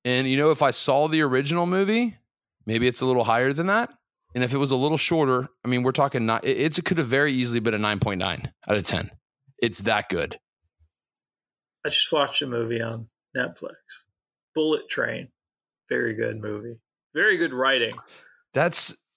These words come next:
Speaker 1: that, they wanted, like, twenty-four dollars for that, or twenty-five bucks or twenty dollars for that on, on, uh, on Amazon Prime.
Speaker 2: For what?
Speaker 1: To rent that movie.
Speaker 2: Bullet Train?
Speaker 1: That was a couple of weeks ago. Yeah, you're talking about the one with Brad Pitt, right?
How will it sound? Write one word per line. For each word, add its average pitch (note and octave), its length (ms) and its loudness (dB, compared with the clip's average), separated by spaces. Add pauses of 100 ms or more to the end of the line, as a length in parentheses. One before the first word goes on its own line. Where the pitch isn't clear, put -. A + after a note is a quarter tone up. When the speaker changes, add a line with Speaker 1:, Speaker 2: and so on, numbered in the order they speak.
(280)
Speaker 1:
that, C#3 180 -2
they C#3 180 2
wanted, F3+ 380 0
like, A2+ 240 -2
twenty-four C3+ 680 0
dollars A2+ 360 2
for - 140 -4
that, G2 220 0
or G2+ 60 0
twenty-five C3 500 0
bucks A2 260 0
or F#2+ 80 -2
twenty C3+ 260 -2
dollars A#2 300 2
for G2+ 100 -4
that G2 220 0
on, F#2+ 400 -4
on, F#2+ 240 -2
uh, F#2 340 -2 (220)
on F#2+ 160 -4
Amazon G2 400 -2
Prime. G#2+ 420 -4 (600)
Speaker 2:
For B2+ 200 -4
what? A#2+ 380 0 (160)
Speaker 1:
To A#2+ 120 0
rent A2+ 320 -2
that G2 160 -4
movie. - 420 -6 (560)
Speaker 2:
Bullet C3+ 400 -2
Train? G3+ 380 -2 (360)
Speaker 1:
That A2+ 80 0
was B2+ 140 0
a - 20 -4
couple A#2 220 0
of F#2+ 40 -2
weeks G#2 240 0
ago. F2+ 300 -4
Yeah, A#2 140 2
you're A#2 180 -2
talking B2+ 220 0
about C3 160 0
the A2+ 80 0
one A#2 120 0
with G2+ 100 -2
Brad G#2 260 0
Pitt, G#2 240 2
right? F#2+ 260 -2